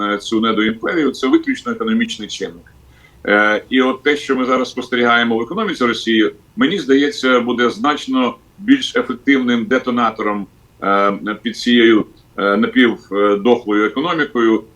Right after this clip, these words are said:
е, що може в кінцевому рахунку поховати під своїми уламками і політичну систему. Бо, е, ну, очікувати, що якась маленька національна республіка, е, зможе побороти репресивний апарат, е, е, який в рази,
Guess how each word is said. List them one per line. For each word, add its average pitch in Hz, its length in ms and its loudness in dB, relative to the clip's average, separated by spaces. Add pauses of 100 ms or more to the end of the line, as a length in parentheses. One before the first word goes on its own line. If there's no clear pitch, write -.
(140)
е, 107 240 2
що 131 280 0
може 131 360 -4
в 120 80 -8
кінцевому 120 440 0
рахунку 117 380 -4
поховати 113 480 2
під 92 160 -12
своїми 104 340 0
уламками 101 560 -4 (220)
і 104 80 0
політичну 110 520 2
систему. 82 460 -8 (340)
Бо, 147 320 4 (140)
е, 127 260 2 (340)
ну, 165 220 0 (460)
очікувати, 160 520 2
що 139 180 0
якась 156 300 2
маленька 135 380 -4
національна 127 440 -2
республіка, 113 760 -2 (180)
е, 104 240 -2 (240)
зможе 117 480 0
побороти 113 680 0
репресивний 117 560 -2
апарат, 110 480 0 (220)
е, 101 360 0 (360)
е, 98 440 2
який 113 540 0
в 95 100 -8
рази, 113 580 0